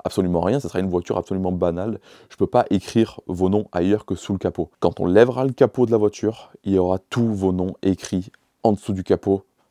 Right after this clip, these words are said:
du coup en dessus du moteur. On a fait le tour des lots, j'espère que c'est des lots qui vous plairont. Malheureusement, je peux pas vous offrir plus que ça pour l'instant, je suis encore une toute petite chaîne, mais à l'avenir, j'aimerais vraiment vous offrir énormément de choses, on en reparlera. J'en ai discuté avec plusieurs personnes, dont des youtubeurs,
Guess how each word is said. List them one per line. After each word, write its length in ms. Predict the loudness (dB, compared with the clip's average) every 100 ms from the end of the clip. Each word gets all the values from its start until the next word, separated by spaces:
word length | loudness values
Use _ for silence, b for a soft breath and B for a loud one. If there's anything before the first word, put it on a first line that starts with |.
| _ -6
du 120 | -4
coup 180 | -4 -2
en 120 | -2
dessus 140 | 0
du 100 | 0
moteur. 420 | 0 -2 -8 -12 -6
On 140 | 0
a 60 | 0
fait 140 | 2
le 100 | 0
tour 240 | 0 -2 0
des 100 | 2
lots, 120 | 2
j'espère 320 | 0 0 -2
que 100 | -2
c'est 100 | -2
des 80 | 0
lots 120 | 0
qui 100 | 0
vous 100 | -6
plairont. 440 | -2 0 0 -2 -6 B B B
Malheureusement, 420 | 0 2 4 2
je 80 | -2
peux 80 | 0
pas 100 | 0
vous 140 | 0
offrir 240 | -4 -6 -10
plus 320 | -4 -4 -2
que 100 | -2
ça 140 | -2
pour 120 | -2
l'instant, 240 | -4 -2 -4
je 60 |
suis 80 | -4
encore 200 | -2 -2
une 60 | -2
toute 180 | -4 -6
petite 260 | -6 -6
chaîne, 260 | -2 -4 -4 B B B
mais 140 | -4 2
à 80 | 4
l'avenir, 340 | 4 2 -2
j'aimerais 220 | -2 -2 0
vraiment 300 | 0 0 0
vous 180 | 0
offrir 240 | -4 -2 -2
énormément 300 | 0 0 -2
de 80 | -2
choses, 280 | 0 -2 B B B -2
on 120 | 2
en 80 | 2
reparlera. 520 | 2 2 0 -2 -10 _ -6
J'en 180 | 0 0
ai 60 |
discuté 500 | 0 -4 -8 -2 0 0
avec 280 | -2 -4
plusieurs 200 | -4 -4
personnes, 420 | -2 -4 0 0 2
dont 180 | 2
des 100 | 2
youtubeurs, 580 | 0 -2 -4 0 0 0